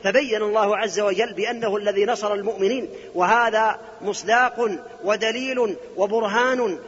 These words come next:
على أن محمدا عليه الصلاة والسلام هو رسول الله حقا، فمن أطاعه وفقه الله، ومن عصاه خذله الله في الدنيا والآخرة. من هذه البراهين التي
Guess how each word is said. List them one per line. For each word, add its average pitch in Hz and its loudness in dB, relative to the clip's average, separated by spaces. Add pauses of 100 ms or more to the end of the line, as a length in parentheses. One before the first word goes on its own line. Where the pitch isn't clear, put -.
(120)
على 214 0
أن 247 0
محمدا 233 -4
عليه 247 0
الصلاة 233 0
والسلام 226 0 (220)
هو 240 4
رسول 240 -4
الله 226 2
حقا، 226 0 (240)
فمن 247 2
أطاعه 226 2
وفقه 240 -2
الله، 247 -2 (240)
ومن 233 2
عصاه 214 0
خذله 233 -2
الله 214 2
في 196 -4
الدنيا 233 -4
والآخرة. 160 -6 (1120)
من 233 2 (1040)
هذه 302 6
البراهين 262 0 (380)
التي 240 -2